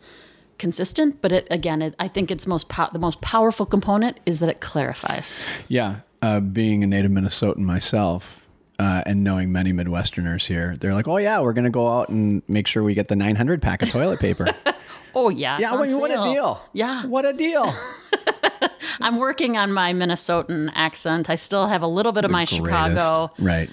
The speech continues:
Speaker 1: Yeah, little, uh, little Chicago sassage.
Speaker 2: Th-, <laughs>
Speaker 1: But I'm, <laughs> I'm, I'm working on my, "Oh yeah,"
Speaker 2: Yeah,
Speaker 1: and
Speaker 2: you,
Speaker 1: my "Oof does."
Speaker 2: yeah, you can take the "Boy" out of Minnesota, but, um,
Speaker 1: <laughs>
Speaker 2: yes, as I'm wearing a Philadelphia Eagles hat, but that's a different story for another time.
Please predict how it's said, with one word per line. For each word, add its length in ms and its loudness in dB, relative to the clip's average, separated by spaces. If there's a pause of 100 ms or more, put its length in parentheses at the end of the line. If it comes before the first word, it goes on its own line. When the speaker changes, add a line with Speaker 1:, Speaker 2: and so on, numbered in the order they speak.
(140)
Speaker 1:
Yeah, 260 -2
little, 340 2
uh, 220 2
little 180 -2
Chicago 480 0
sassage. 1040 0 (100)
Speaker 2:
Th-, 560 0
<laughs> 0 -
Speaker 1:
But 380 0 (460)
I'm, 500 2 (180)
<laughs> 160 -8
I'm, 360 2 (200)
I'm 200 2
working 400 0
on 200 2
my, 260 2
"Oh 200 0
yeah," 440 0
Speaker 2:
Yeah, 180 4
Speaker 1:
and 100 2
Speaker 2:
you, 60 0
Speaker 1:
my 200 0
"Oof 220 0
does." 380 -2
Speaker 2:
yeah, 200 4
you 140 2
can 100 4
take 260 0
the 200 2
"Boy" 260 4
out 80 2
of 60 4
Minnesota, 560 2
but, 520 0
um, 320 -2
Speaker 1:
<laughs> 260 0
Speaker 2:
yes, 520 -2
as 160 2
I'm 100 2
wearing 200 2
a 40 -2
Philadelphia 520 0
Eagles 220 -2
hat, 180 0
but 80 0
that's 180 0
a 80 2
different 280 0
story 300 0
for 120 -2
another 260 0
time. 220 -2